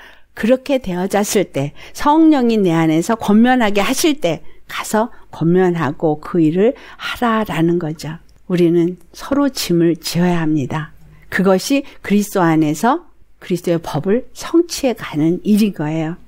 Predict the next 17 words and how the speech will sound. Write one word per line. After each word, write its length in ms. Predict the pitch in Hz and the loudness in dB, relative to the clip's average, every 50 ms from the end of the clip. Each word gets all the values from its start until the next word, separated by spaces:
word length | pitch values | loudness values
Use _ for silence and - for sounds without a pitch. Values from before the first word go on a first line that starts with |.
| - - - - - | -20 -20 -20 -10 -4
마가복음 760 | 143 156 175 185 185 190 185 175 175 - - 160 156 156 | -2 0 0 2 2 2 0 0 -2 -4 -2 0 0 0
십이 320 | 160 - - - 247 269 220 | 0 0 0 0 0 0 2
장 300 | - 214 202 202 208 - - - - | 2 2 2 2 0 -4 -10 -10 -2
이십구 420 | 214 240 233 - 254 - - - | -2 0 0 0 -2 -4 -6 -6
절에서 340 | 180 - 175 160 160 165 180 | -2 0 0 0 0 -2 -2
삼십일 560 | 170 - - 277 285 - 269 214 196 180 180 - | -4 0 0 0 2 2 2 2 2 0 0 0
절 180 | 190 170 170 | 0 0 2
말씀을 600 | 165 160 120 147 175 - - 185 165 160 151 156 | 2 2 2 0 -2 -2 -2 -2 0 0 0 0
보면 420 | - 147 139 151 180 208 208 170 165 - - - - - | 0 0 0 2 2 2 0 0 -2 -6 -12 -18 -4 0
율법의 520 | 196 214 247 262 254 - 233 202 196 196 185 | 2 4 4 2 2 -2 -2 0 0 0 -2
강령을 640 | - - - 156 170 170 160 156 170 214 262 294 - - - | -2 -2 -2 0 2 2 2 2 2 0 0 -4 -6 -12 -14
세 340 | - - - 285 311 339 | -10 -2 0 4 4 4
절에 460 | 302 320 277 233 208 220 269 349 - - - - - | 4 4 2 2 2 2 2 0 -2 -4 -10 -14 -8
간략하게 800 | - - 190 196 202 180 - - - 160 143 - 156 147 151 - - _ - - - - 185 | -2 2 4 4 4 2 0 -4 -8 -10 -8 -6 -6 -6 -8 -10 -16 _ -20 -20 -6 0 2
요약을 400 | 175 180 185 180 165 165 156 160 | 4 4 4 4 2 0 -4 -6
해서 400 | 180 147 139 - - 120 131 - - - - - - | -6 -8 -8 -8 -8 -8 -10 -10 -14 -20 -20 -20 -12
주셨는데 800 | - - - - - 185 151 147 147 123 117 - 139 143 135 | -8 -6 -4 -2 0 0 0 0 0 0 -2 -2 -4 -6 -8